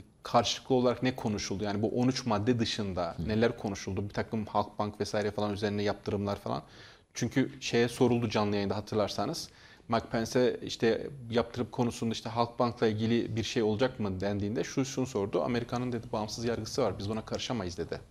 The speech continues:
Speaker 1: Dolayısıyla yani o tarafı da, o hala o yaptırım meselesinde bir tehdit, bir şantaj unsuru olarak tutuyorlar.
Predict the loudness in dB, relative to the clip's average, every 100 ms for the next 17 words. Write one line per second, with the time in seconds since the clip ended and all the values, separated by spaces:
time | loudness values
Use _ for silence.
0 | -20 _ -20 -20 -20 -6 4 6 6 4
1 | 2 2 0 -2 0 2 -2 0 2 2
2 | 2 0 2 2 2 2 0 6 6 6
3 | 4 4 2 0 2 2 2 2 -2 0
4 | -2 0 0 0 -2 -2 -4 -4 -2 -2
5 | 0 0 0 -2 -2 0 0 -2 0 4
6 | 4 4